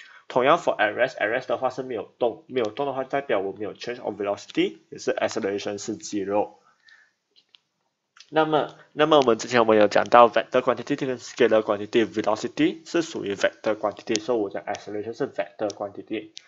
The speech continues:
And then我们chapter one的时候，我们有学到unit，怎样去找unit。我们讲displacement，displacement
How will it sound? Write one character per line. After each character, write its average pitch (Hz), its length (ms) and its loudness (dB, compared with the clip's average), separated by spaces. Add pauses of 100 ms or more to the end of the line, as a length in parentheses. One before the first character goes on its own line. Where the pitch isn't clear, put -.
(400)
And 120 120 -4
then 143 240 2 (160)
我 127 140 0
们 131 240 -4 (120)
chapter 139 520 2
one 131 200 2
的 135 80 -6
时 131 80 -10
候， 117 80 -2
我 110 40 -6
们 113 80 -6
有 107 140 -6
学 107 180 -10
到 123 220 0
unit， 110 540 -10
怎 - 20 -20
样 101 120 -8
去 131 140 -8
找 95 220 4
unit。 98 380 0
我 107 100 0
们 117 260 6
讲 101 360 4 (120)
displacement，displacement 127 2000 4